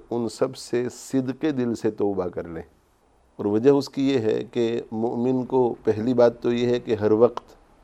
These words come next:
कोताहियों से और गुनाहों से बचना चाहिए ताकि वो कोताहियों और गुनाहों के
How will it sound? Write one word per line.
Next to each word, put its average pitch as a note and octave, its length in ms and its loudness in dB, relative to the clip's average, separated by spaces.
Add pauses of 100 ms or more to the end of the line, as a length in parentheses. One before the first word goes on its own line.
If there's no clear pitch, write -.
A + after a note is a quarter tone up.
(460)
कोताहियों B2 580 4
से B2+ 160 0
और A#2+ 180 4
गुनाहों A#2 380 2
से A#2 160 -2
बचना C3+ 380 2
चाहिए A#2 400 -4 (800)
ताकि G#2+ 240 -2
वो A2 160 4 (120)
कोताहियों A2 640 2
और A2 200 6
गुनाहों G#2+ 460 2
के G#2+ 160 -2